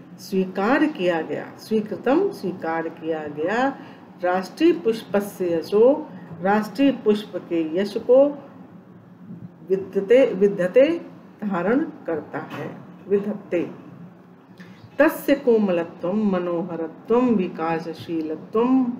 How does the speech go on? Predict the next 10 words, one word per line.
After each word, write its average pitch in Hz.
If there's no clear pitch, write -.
पवित्रत्वम 214
च -
अभिल-, 202
अभिलक्षैव 240
कवि 185
भी 170
तस्य 269
बहुशः 175
वर्णनम 180
कृतम। 156